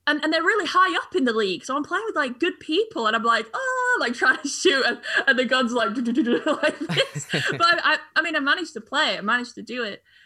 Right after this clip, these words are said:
Speaker 1: Um, and then we played a game where it was, like, all of us in a room, and, oh, it was an absolute disaster. I got really mad. I rage quit. I just rage quit. Th-,
Speaker 2: Oh,
Speaker 1: this is a
Speaker 2: rage
Speaker 1: good
Speaker 2: quit.
Speaker 1: term as well.
Speaker 2: Yeah.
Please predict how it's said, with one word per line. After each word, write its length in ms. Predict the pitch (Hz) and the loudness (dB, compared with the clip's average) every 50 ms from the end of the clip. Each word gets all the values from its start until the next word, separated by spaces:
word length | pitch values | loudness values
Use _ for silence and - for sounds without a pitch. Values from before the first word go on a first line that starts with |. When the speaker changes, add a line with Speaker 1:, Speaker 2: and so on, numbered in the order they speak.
| _ _ - | _ _ -6
Speaker 1:
Um, 280 | 208 220 214 202 240 - | -2 0 0 0 -2 -4
and 120 | - 233 247 | -4 -2 0
then 100 | 254 254 | 0 0
we 80 | 254 247 | -2 -4
played 260 | - - 240 240 226 | -6 -6 -4 -4 -4
a 40 | 214 | -4
game 260 | 214 220 214 220 214 | -4 -4 -4 -2 -2
where 160 | 214 202 202 | 0 0 0
it 60 | 190 | -2
was, 100 | - 202 | -4 -6
like, 160 | 202 196 196 - | -10 -12 -10 -6
all 240 | - 214 214 208 208 | -4 -2 -2 -2 -2
of 120 | 208 196 208 | -2 -2 -2
us 160 | 202 196 196 | -2 0 -2
in 100 | 202 196 | -4 -4
a 60 | 185 | -6
room, 580 | 185 175 190 185 185 196 220 254 262 269 302 311 - _ _ _ _ _ | -4 -2 0 0 0 -2 -2 -4 -2 -2 -4 -4 -8 _ _ _ _ _
and, 320 | - 208 208 196 202 185 - - | -6 -4 -4 -4 -6 -6 -2 -2
oh, 100 | 208 190 | 0 0
it 80 | 180 147 | 0 -4
was 140 | 175 - | -8 -10
an 60 | - - | -6 -4
absolute 340 | 190 185 185 - - - - | -4 -4 -6 -8 -14 -20 -20
disaster. 440 | _ - - - - - - - 190 | _ -20 -20 -20 -20 -18 -12 -8 -8
I 80 | 196 | -4
got 200 | 202 202 - - | -2 -4 -4 -4
really 200 | 190 185 180 180 | -6 -10 -12 -8
mad. 200 | 180 180 180 180 - | -4 -4 -4 0 0
I 60 | 233 240 | 0 0
rage 420 | 214 226 226 208 208 196 - - | 0 0 0 0 -2 -4 -8 -12
quit. 360 | - - 196 175 170 - - _ _ _ _ _ _ - | -12 -12 -12 -12 -12 -14 -18 _ _ _ _ _ _ -6
I 120 | 190 196 | -6 -6
just 240 | 196 - - 196 - - | -6 -10 -16 -18 -12 -10
rage 320 | 196 185 180 185 - - | -8 -8 -8 -10 -14 -16
quit. 340 | - - 190 180 180 - _ | -12 -10 -10 -10 -10 -10 _
Th-, 80 | 240 247 | -6 -4
Speaker 2:
Oh, 80 | - | -2
Speaker 1:
this 120 | - 107 - | -2 -4 -4
is 40 | - | -4
a 40 | |
Speaker 2:
rage 140 | - 120 - | -4 -4 -4
Speaker 1:
good 140 | - 101 101 | -4 -8 -8
Speaker 2:
quit. 120 | - 110 101 | -8 -8 -8
Speaker 1:
term 140 | 95 95 90 | -8 -8 -10
as 120 | 185 - | -12 -10
well. 220 | - 180 180 160 - | -8 -8 -8 -6 -6
Speaker 2:
Yeah. 240 | 120 131 120 98 | -4 -4 -4 -4